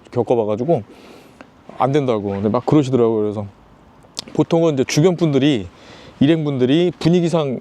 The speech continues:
아, 막 이렇게 차문 열고 이렇게 막 이렇게 누우면 이렇게 분위기를 만들어 주거든요.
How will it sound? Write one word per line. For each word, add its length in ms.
아, 80
막 120
이렇게 200
차문 400
열고 280
이렇게 280
막 240
이렇게 60
누우면 500
이렇게 300
분위기를 360
만들어 260
주거든요. 460